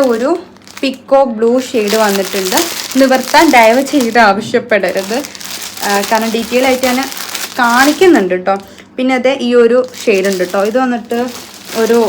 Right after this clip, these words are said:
എന്താ പറയുക, ഡാർക്ക് ഒലീവ് ഗ്രീൻ പോലത്തെ ഷെയ്ഡാണ് കേട്ടോ. ഓക്കെ, വേറെ എന്താണെന്ന് വെച്ചാൽ പ്രിന്റ് ഒരുപാടുണ്ട്, അപ്പോൾ നമുക്ക് എല്ലാം നിവർത്തൽ പോസിബിൾ അല്ല കേട്ടോ. നെക്സ്റ്റ് ഷെയ്ഡ്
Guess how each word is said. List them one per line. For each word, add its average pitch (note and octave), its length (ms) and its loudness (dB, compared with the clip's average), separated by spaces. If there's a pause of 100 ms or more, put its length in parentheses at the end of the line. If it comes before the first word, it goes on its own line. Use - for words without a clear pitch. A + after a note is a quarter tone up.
എന്താ G#3+ 200 0
പറയുക, G3+ 260 2
ഡാർക്ക് G#3+ 440 2
ഒലീവ് G3+ 320 0
ഗ്രീൻ A#3+ 200 -2 (100)
പോലത്തെ F#3 300 -2
ഷെയ്ഡാണ് F3 420 0
കേട്ടോ. A#3 180 0 (500)
ഓക്കെ, C4+ 180 0 (3500)
വേറെ C4 260 -2
എന്താണെന്ന് D#4 300 2
വെച്ചാൽ D4+ 260 -4
പ്രിന്റ് C4 320 -2
ഒരുപാടുണ്ട്, A3+ 520 -2
അപ്പോൾ A3 120 -4
നമുക്ക് A3+ 220 -6
എല്ലാം G#3+ 260 -4
നിവർത്തൽ G#3+ 400 -6 (800)
പോസിബിൾ G#3+ 520 -4
അല്ല F3+ 240 -4
കേട്ടോ. F3+ 200 -6 (560)
നെക്സ്റ്റ് A3 420 -10
ഷെയ്ഡ് A#3+ 240 0